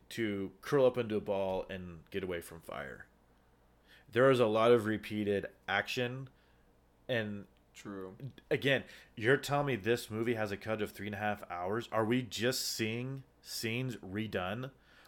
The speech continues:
Speaker 1: rehashing story that's already been told? I don't understand.
Speaker 2: Uh,
Speaker 1: How?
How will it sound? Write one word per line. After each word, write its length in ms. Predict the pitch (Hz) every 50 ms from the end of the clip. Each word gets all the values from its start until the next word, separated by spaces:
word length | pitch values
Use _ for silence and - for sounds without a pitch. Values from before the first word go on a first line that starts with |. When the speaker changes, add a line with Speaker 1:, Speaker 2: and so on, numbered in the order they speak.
| -
Speaker 1:
rehashing 800 | - 90 87 110 139 143 131 117 117 120 127 127 - 143 127 113
story 380 | - - - 104 95 107 123 135
that's 240 | 120 117 101 - -
already 300 | - 92 95 98 107 117
been 240 | 113 101 113 107 104
told? 460 | 101 - 98 87 87 98 117 127 127 - - - - - - - - -
I 140 | 123 120 104 92 - -
don't 280 | 131 120 117 117 113 - - _ _ -
understand. 840 | 104 101 95 95 92 - - - 117 107 110 113 113 104 92 85 80 -
Speaker 2:
Uh, 40 | - - - - - - - - - - - - - - - - - - - 175 190 202
Speaker 1:
How? 240 | 202 139 101 85 -